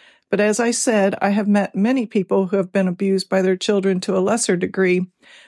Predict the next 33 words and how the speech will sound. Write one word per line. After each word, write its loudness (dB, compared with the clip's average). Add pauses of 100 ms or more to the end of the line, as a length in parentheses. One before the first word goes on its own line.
mostly 0
people 0
at -6
church. -4 (440)
They 2
ask 0
for 0
prayers 0
for 0
their 0
children, 0
or 2
they -2 (300)
told 2
me 0
in -2
confidence -4
about 0
how 0
badly 0
their 0
child 0
was -2
treating 0
them. -4 (600)
There 2
is -2
so 0
much 0
stigma 0
around 0
child-to-parent -2
abuse. -2